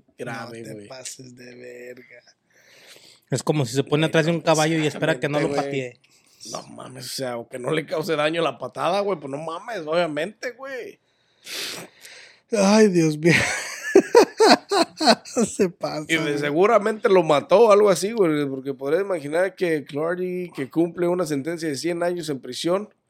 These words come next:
Speaker 1: perdió los tribunales, pues obviamente, güey. Cien años, güey, por haber matado al cliente, güey, no mames.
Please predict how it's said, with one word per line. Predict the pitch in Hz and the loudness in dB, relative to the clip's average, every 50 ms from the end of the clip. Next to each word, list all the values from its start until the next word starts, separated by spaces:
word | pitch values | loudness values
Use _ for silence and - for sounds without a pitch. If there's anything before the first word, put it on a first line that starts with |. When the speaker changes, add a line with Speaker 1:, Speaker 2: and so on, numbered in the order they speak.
| _ _ _ _ _ _ _ _ | _ _ _ _ _ _ _ _
Speaker 1:
perdió | - 139 135 131 117 131 143 156 | -2 0 0 0 -2 0 0 0
los | 170 175 170 139 | 0 0 -4 -4
tribunales, | - 147 135 127 127 127 143 156 165 160 139 131 - - - | -4 -4 -4 -2 -4 -4 -4 -2 -4 -4 -6 -8 -20 -20 -20
pues | _ - - - - - | _ -20 -20 -18 -20 -18
obviamente, | - 98 - - - 120 117 113 - 139 135 135 131 127 | -18 -16 -16 -14 -14 -16 -16 -16 -16 -6 -4 -2 -2 -2
güey. | 127 135 135 135 139 135 139 139 139 135 135 _ _ _ _ _ _ _ _ _ _ _ _ _ _ _ _ _ _ _ _ _ _ _ _ _ _ _ _ _ _ _ _ _ _ _ _ _ _ _ _ _ _ _ _ _ _ _ _ _ _ _ _ _ _ _ _ _ _ _ _ _ _ _ | -2 -4 -4 -4 -4 -4 -4 -4 -4 -6 -8 _ _ _ _ _ _ _ _ _ _ _ _ _ _ _ _ _ _ _ _ _ _ _ _ _ _ _ _ _ _ _ _ _ _ _ _ _ _ _ _ _ _ _ _ _ _ _ _ _ _ _ _ _ _ _ _ _ _ _ _ _ _ _
Cien | - - - - 98 127 147 151 147 | -12 -10 -10 -10 -10 -12 -12 -10 -10
años, | 143 143 160 180 180 165 147 | -12 -12 -10 -8 -8 -8 -8
güey, | 139 131 123 95 | -10 -10 -12 -12
por | 131 120 | -12 -10
haber | 117 123 127 139 | -10 -8 -8 -8
matado | 151 151 139 139 147 143 143 147 | -8 -10 -10 -8 -12 -8 -6 -6
al | 147 143 143 | -8 -8 -10
cliente, | - 139 127 123 120 127 120 - 131 | -14 -16 -14 -14 -16 -16 -12 -12 -12
güey, | 123 120 120 120 | -12 -12 -14 -14
no | 117 123 | -16 -18
mames. | 120 117 98 92 87 87 104 131 135 _ _ | -20 -20 -20 -20 -20 _ _ -20 -20 _ _